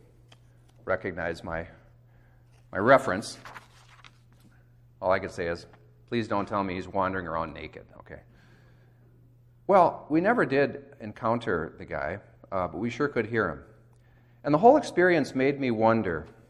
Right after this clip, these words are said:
who is that guy, really, underneath the rants and the rage? What were the forces holding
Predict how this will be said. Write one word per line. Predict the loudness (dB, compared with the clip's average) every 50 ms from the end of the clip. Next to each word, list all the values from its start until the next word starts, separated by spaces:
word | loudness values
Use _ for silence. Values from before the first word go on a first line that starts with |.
| -20 -20 _ _ _ _ _ _ _ _ _ -20 _ -20 -20 _ _
who | -4 -2 0
is | 0 0 2
that | 2 2 2 0 0
guy, | 0 0 0 0 0 -4 -8 -14 -20 -20 -20 _ _ _ _ _ _ _ _ _ _ _ _
really, | -4 -2 -2 0 -2 -2 -6 -8 -10 -8
underneath | -6 -4 0 2 2 4 4 4 2 0 -2 -4
the | -4 -2
rants | -2 -2 -2 0 -2 -2 -4 -6 -14 -18 -18 -20 _ _ _ -20 _ _ -20 _ _ -20 _ _ _ _ _ _ -16
and | -12 -6 -4
the | -2
rage? | 0 2 2 2 0 -2 -4 -8 -12 -16 -18 -18 -20 -20 -20 -20 -20 _ _ _ _ _ _ _ _ -20 -14 -6
What | -4 0
were | 2 2
the | 2
forces | 2 2 6 8 8 8 6 4 -2 -2 -2
holding | -2 2 4 4 6 6 4 2 2 2 0 -2 -6